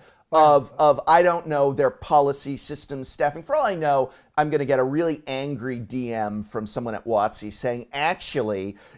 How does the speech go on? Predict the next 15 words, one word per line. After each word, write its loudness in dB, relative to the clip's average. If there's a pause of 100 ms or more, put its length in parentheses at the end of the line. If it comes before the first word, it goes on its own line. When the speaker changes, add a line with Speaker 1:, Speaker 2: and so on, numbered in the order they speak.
Speaker 1:
you 0
know, 2
our 2
staff 4
in -8
this -6
has, -8
has -6
tripled," 0
or -4
what, 0
I, 0 (100)
I 2
don't -2
know. -14